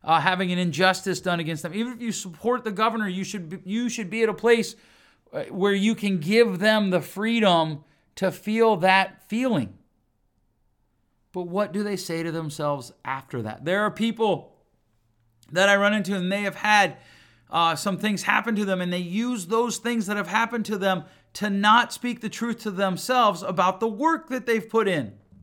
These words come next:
Right? So I talk to people and they're like, "Hey,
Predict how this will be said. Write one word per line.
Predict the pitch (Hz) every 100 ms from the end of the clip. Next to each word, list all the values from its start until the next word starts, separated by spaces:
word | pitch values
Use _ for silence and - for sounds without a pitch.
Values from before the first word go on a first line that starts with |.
| _ _ _ _ _ _ _ _ _
Right? | 190 208
So | 226
I | 226
talk | 233 240
to | 240
people | - 240 233 226
and | 202
they're | 202
like, | 202 190
"Hey, | 247 233 -